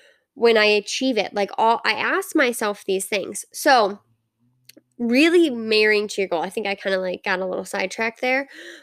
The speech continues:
but, um, so let me loop myself back really quick.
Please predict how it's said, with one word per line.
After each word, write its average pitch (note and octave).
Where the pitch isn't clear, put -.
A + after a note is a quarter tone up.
but, A3
um, A3+
so -
let -
me G2
loop A#3
myself G3
back F#3
really G3
quick. G3+